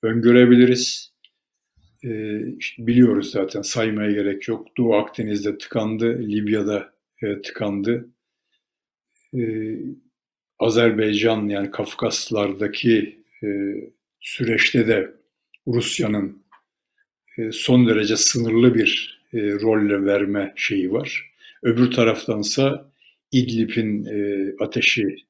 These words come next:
e, yükseliyor. Orada, e, belli önemli gelişmelere doğru, e, gidiş var. Dolayısıyla bütün bunlarda bugüne kadar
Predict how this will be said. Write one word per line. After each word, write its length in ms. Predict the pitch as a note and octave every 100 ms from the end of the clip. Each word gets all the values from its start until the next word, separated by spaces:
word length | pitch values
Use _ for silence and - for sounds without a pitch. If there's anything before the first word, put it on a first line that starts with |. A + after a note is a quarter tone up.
| A#2+
e, 60 |
yükseliyor. 920 | A2 G#2 G#2 - A2 G#2+ A#2+ C3 C3+ - _ _ _ _
Orada, 640 | A#2 G#2+ G#2 A2+ A2 - - _ _ _ _ _ A#2
e, 60 | A2 G#2+ G2+ G2+ - _ _ _ -
belli 300 | A2 A2+ A#2+
önemli 400 | A#2 A2+ A2 G#2
gelişmelere 720 | A2 G#2 - A2 G#2+ G#2+ G2+
doğru, 460 | G#2+ G2+ G2 F#2+ - _ -
e, 60 | G2+ G2 F#2+
gidiş 420 | G2 G2 A#2 -
var. 460 | C3 C3+ - - - _ _
Dolayısıyla 880 | A#2+ G#2+ A2 - B2 A2+ A2+ A2+ - _ _ _ _ -
bütün 380 | A#2 - C#3 A#2+
bunlarda 960 | A2+ A2 G#2+ G#2 G2 A#2+ C3+ C3+ - _ _ -
bugüne 420 | B2 B2 B2+ A#2+
kadar 540 | B2 G#2 G2+ - -